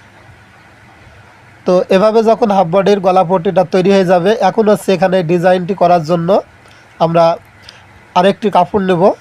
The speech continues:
সেই কাপড়টা আমরা এখানে চার ভাঁজে ভাঁজ করে সাড়ে আট ইঞ্চি কেটে নেব। তো সাড়ে আট ইঞ্চি এখানে কাটার পর আমরা আরেকটি ভাঁজ দিয়ে কেটে নেব। এরপর হচ্ছে এখন যে কুচি করেছি, ঠিক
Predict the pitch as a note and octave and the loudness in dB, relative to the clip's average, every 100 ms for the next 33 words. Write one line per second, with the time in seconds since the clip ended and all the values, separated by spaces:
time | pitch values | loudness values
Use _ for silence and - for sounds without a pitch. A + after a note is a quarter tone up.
0 | - G3 E3+ E3+ F#3+ G3+ F#3+ G3 F3+ F3+ | -8 -6 -2 -2 0 0 2 2 0 0
1 | F#3 F#3 E3+ E3 E3+ F#3 E3 D#3+ - F3+ | 0 2 2 2 0 0 0 -2 -2 0
2 | G3+ E4 - - - - - - F3 F3+ | 0 -2 -8 -20 -20 -18 -14 -2 2 2
3 | - F3 E3+ F#3 E3 G#3 F#3+ F3+ F3+ E3 | 2 0 0 -4 -2 -4 0 0 0 0
4 | F3 D#4+ _ _ _ - _ - - - | 0 -2 _ _ _ -20 _ -20 -20 -20
5 | - - - - - - E3+ F3+ F3+ F#3 | -20 -20 -20 -20 -10 -6 -2 0 2 2
6 | F#3+ G3 G#3+ G#3 G#3 F#3 F3+ F#3 F3 G3 | 2 0 0 0 0 0 2 2 2 0
7 | F#3 F#3 E3+ F3+ - G3 F3 E3+ D#3 F3+ | 2 2 2 0 -2 -2 0 0 -2 -4
8 | F3+ F3 E3+ D#3 F3+ - - - - - | -2 -2 -2 0 -2 -2 -14 -20 -20 -20
9 | - - - - - - - - G3+ G#3 | -20 -20 -20 -20 -20 -20 -8 -2 -2 2
10 | G#3+ G3+ - G3 C#4+ - - - - - | 2 0 -2 -2 -2 -6 -20 -20 -20 -20
11 | - F3 G#3 F#3+ F3 - E3 F#3+ - - | -10 -2 -2 -2 -6 -10 -2 -2 -2 -2
12 | G#3 G3+ F#3+ - A#3 A#3 | 0 0 0 0 -4 -2